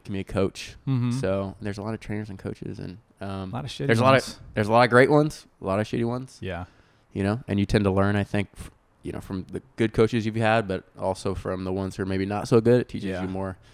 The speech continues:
Speaker 1: about, you know, how you wanna approach
Speaker 2: For sure.
Speaker 1: your profession. Um, my little brother, actually, he,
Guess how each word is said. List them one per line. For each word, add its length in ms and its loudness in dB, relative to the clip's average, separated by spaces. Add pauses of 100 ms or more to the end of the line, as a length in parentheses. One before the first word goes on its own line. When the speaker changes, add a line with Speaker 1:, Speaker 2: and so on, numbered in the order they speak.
(200)
Speaker 1:
about, 320 -6 (200)
you 80 -8
know, 100 -8
how 240 -4
you 160 0
wanna 260 -2
approach 640 -2
Speaker 2:
For 100 -8
sure. 460 -4
Speaker 1:
your 120 2
profession. 580 -4 (320)
Um, 460 -2 (800)
my 120 4
little 180 6
brother, 420 4
actually, 440 2
he, 160 -4